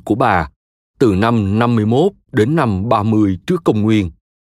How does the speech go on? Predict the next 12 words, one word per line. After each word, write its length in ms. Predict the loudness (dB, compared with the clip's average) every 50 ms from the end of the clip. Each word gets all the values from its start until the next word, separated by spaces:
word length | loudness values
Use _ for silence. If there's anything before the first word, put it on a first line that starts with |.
| _ _ _ _ _ _ _ _
giữa 420 | -8 -6 -2 2 2 4 4 2 2 0
các 160 | -4 -4 -2
học 200 | -2 -4 -2 -2
giả 200 | -2 0 0 0
Ai 220 | -2 -2 -2 -2
Cập 240 | -2 -2 -4 -4 -4 _ _ _ _ _ -4
đã 220 | -2 0 0 0
dấy 320 | 0 0 0 0 2 2
nên 360 | 2 2 2 2 0 0 -2 0
một 280 | 0 -2 -2 -2 -2
câu 160 | -2 0 0
hỏi, 400 | 0 -2 -2 0 0 0 -2 -4